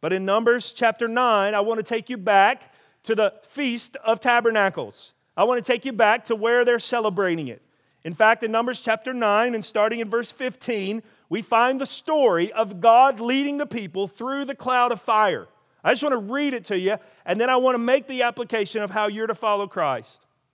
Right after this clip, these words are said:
Numbers chapter nine, verse fifteen. "On that day that the tabernacle was set up, the cloud covered the tabernacle, the tent of testimony. And at the,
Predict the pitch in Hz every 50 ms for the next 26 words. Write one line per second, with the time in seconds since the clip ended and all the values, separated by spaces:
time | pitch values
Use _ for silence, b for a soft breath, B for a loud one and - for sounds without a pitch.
0 | b b b b b b b b b b b _ _ _ - - 147 180 196 214
1 | 233 220 - - 220 202 202 - 214 214 202 202 208 208 202 196 202 185 - -
2 | 208 190 - - 208 196 185 170 143 131 - _ _ _ _ _ _ _ _ _
3 | _ _ _ _ _ _ _ _ _ - 175 202 214 226 269 285 226 185 202 185
4 | 190 214 214 220 214 - 214 170 - 233 220 233 247 254 247 240 233 233 - 233
5 | 220 220 208 - - 247 240 240 214 180 151 175 - - 190 - - 220 214 208
6 | 226 254 269 220 - - - 247 220 247 226 208 254 - - 240 214 202 190 180
7 | 170 156 147 143 - 104 104 _ _ _ _ _ _ _ _ _ _ - 131 135
8 | - 247 240 214 202 - - 233 247 - - - 233 208 185 156 135 113 98 90
9 | _ b b b b b b b 190 196 208 214 208 - 196 175